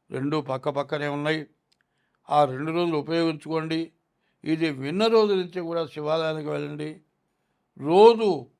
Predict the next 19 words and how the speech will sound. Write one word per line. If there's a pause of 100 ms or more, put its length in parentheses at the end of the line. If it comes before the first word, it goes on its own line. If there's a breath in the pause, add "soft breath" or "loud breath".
(120)
దీపారాధన
చేయండి
శివాలయంలో. (920)
మరి
ఈశ్వరుని
పూజించండి,
అమ్మవారిని
పూజించండి, (920)
పుట్టని
పూజించండి. (1040)
పుట్ట
దగ్గర
బియ్యపు
రవ్వ,
పంచదార
వేయండి. (1300)
గోవుకి
ఆహారం
పెట్టండి.